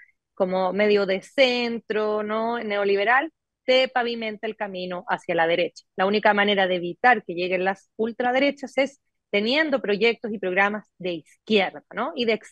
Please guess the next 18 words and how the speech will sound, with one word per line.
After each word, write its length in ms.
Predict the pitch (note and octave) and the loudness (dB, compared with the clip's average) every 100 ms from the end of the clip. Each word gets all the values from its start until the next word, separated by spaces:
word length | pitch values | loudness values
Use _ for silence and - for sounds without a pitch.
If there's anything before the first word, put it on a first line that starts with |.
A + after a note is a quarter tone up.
| _ | _
de 120 | F#3+ | -4
izquierda 400 | A#3+ - F#4+ D#4+ | -2 2 4 4
de 120 | G#3 | 4
verdad, 400 | F#3+ F3+ F#3 F#3 | 4 4 6 4
no 360 | F3+ A3+ D4 D#4+ | 4 2 4 2
estas 240 | C#4 C#4 | 2 0
izquierdas 460 | C4 - B3+ A#3 A#3 | -2 -2 -2 0 0
deslactosadas 840 | G#3+ G#3 G3+ - G3 B3 A#3+ A#3 - - | 0 2 0 -2 -2 0 2 0 -4 0
que, 160 | C#4 - _ _ _ | 0 0 _ _ _
que 120 | A3+ | 2
vemos 280 | A#3+ A#3 G#3+ | 2 0 -6
por 160 | G3+ F#3 | -4 -4
ahí. 340 | F3+ C4+ F#4 - _ _ | -4 -6 -10 -14 _ _
Habla 240 | A3 B3+ | 0 2
de 80 | B3 | 2
la 100 | A3+ | 0
justicia 400 | G#3 G3 A3+ G#3 | -4 -8 -10 -10
social, 640 | - E3+ - A3 A#3+ C#4 | -12 -10 -2 2 2 -2